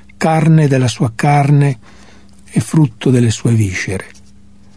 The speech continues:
L'ha portato in grembo per nove mesi, gli offrirà il seno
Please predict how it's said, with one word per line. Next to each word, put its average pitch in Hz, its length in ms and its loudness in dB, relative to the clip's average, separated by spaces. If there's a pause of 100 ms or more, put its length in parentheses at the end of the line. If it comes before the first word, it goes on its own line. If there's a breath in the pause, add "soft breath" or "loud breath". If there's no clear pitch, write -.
(540 soft breath)
L'ha 151 100 -2
portato 185 420 -2
in 180 140 6
grembo 175 400 4
per 147 240 0
nove 160 260 2
mesi, 110 580 0 (640 soft breath)
gli - 80 0
offrirà 139 460 2
il 127 80 0
seno 175 680 0